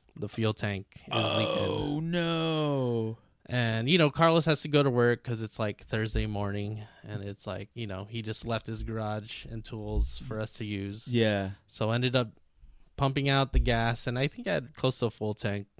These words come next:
Speaker 1: like, eight out of ten gallons. Took it out,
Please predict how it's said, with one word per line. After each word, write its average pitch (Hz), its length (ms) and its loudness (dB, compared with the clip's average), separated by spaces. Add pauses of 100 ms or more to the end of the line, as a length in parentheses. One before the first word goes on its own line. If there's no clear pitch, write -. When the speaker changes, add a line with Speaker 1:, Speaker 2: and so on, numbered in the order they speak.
(120)
Speaker 1:
like, 104 260 -6
eight 127 280 -2
out 113 180 2
of 107 100 -2
ten 110 180 -2
gallons. 101 680 -2 (1200)
Took 151 200 0
it 123 80 2
out, 117 300 2